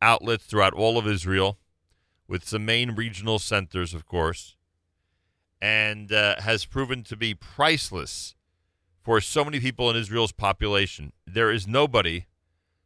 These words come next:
that I could think of that would not have heard of Yad Sarah living in Israel. And, uh, now, as we know, they are also, uh, assisting tourists who are, uh, planning on coming to Israel as well, a service that we discussed last time we had somebody on.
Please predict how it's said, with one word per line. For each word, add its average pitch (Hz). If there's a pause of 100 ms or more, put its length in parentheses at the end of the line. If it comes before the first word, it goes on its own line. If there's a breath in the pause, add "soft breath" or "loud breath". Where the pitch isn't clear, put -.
(100)
that 87
I 107
could 107
think 90
of 78
that 87
would 92
not 101
have 95
heard 101
of 87
Yad 95
Sarah 92
living 87
in 90
Israel. 95 (720)
And, 87
uh, 87
now, 95
as 87
we 90
know, 90
they 85
are 82
also, 82
uh, 80
assisting 87
tourists 90
who 90
are, 82 (840)
uh, 82
planning 95
on 82
coming 127
to 80
Israel 80
as 76
well, 92 (500)
a 85
service 87
that 87
we 85
discussed 85
last 82
time 85
we 82
had 85
somebody 80
on. 82